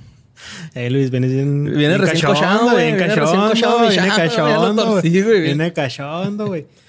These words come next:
Speaker 1: No, pero sí, te vas, lo agarras de cualquier posición de su cuerpo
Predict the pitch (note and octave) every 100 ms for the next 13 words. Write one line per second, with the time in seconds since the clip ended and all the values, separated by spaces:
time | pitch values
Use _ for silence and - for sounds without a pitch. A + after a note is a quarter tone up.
0 | _ D#3+ D#3 F3+ F3+ F3 G3 F3+ E3 E3+
1 | E3+ - _ _ - C#3+ D3 D#3+ F#3 G3
2 | - D#3 D#3 C3+ - - E3+ D#3 D#3 E3
3 | F3 E3+ D#3+ F#3 C#4+ D#4